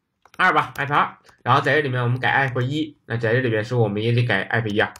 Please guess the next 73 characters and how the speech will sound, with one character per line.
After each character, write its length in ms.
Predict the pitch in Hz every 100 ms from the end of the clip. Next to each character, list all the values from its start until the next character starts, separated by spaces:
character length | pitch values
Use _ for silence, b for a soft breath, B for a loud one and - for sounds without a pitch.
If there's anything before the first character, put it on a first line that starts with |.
| _
OK， 380 | - 123 - - -
那 160 | 220
么 240 | 202 160 123
我 40 |
们 160 | 117 131
是 160 | -
又 220 | 196 220 165
有 220 | 120 104
一 40 |
段 200 | 117 120
盗 100 | 120
墓 60 | 117
节 100 | 117
点， 300 | 107 - - -
这 80 | 233
个 60 |
盗 120 | 220
墓 120 | 190 156
节 100 | 156
点 240 | 143 110
是 160 | 120 139
不 100 | 127
是 140 | 135
有 220 | 117 104
一 80 | 107
个， 400 | 113 123 117 120 - -
呃， 280 | 117 117
我 60 | 113
们 180 | 110 123
现 160 | 123
在 220 | 143 139 123
是 160 | 135
一 60 | 131
个 60 | 127
普 160 | 135
通 160 | 131 139
盗 80 | 139
墓 100 | 117
节 80 |
点， 140 | 110 101
没 140 | 113
有 100 | 160
被 160 | 123 123
V 100 | 123
O 100 | 135
E 60 |
所 160 | 127 107
控 260 | - 180 120
制？ 160 | 95 -
那 60 | 131
在 160 | 123
这 60 | 131
里 60 |
面 140 | 120 120
很 140 | 135
简 140 | 156 135
单， 180 | 143
是 100 | 151
不 60 | 156
是 60 | 113
我 40 |
们 80 | 117
再 160 | 175
创 220 | 165 170 135
建 140 | 123
一 40 |
个 80 | 120 120
V 80 |
O 100 | 131
E 80 | 135
的 100 | 120
实 140 | 120 113
例？ 200 | 143